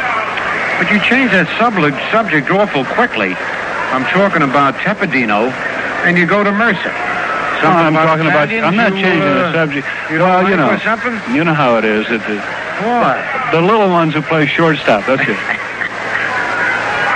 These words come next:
Speaker 2: That kind of puts them to a very few.
Speaker 1: You know, there've been a lot of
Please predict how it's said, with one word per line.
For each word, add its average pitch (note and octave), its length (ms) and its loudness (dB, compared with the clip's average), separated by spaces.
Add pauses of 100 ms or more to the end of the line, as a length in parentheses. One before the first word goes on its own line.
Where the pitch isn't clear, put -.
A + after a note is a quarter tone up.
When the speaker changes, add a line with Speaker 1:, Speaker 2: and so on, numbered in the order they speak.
(360)
Speaker 2:
That E3 160 2 (160)
kind G3 140 4
of D#3+ 100 0
puts F3+ 200 2
them C#3 120 -2
to C#3 120 2
a C#3 60 2
very E3 320 2
few. D3 300 2 (560)
Speaker 1:
You D#3+ 80 -2
know, A3 80 2
there've F#3+ 120 0
been C3 120 0
a A#2 180 0
lot G#3 340 4
of D#3 200 2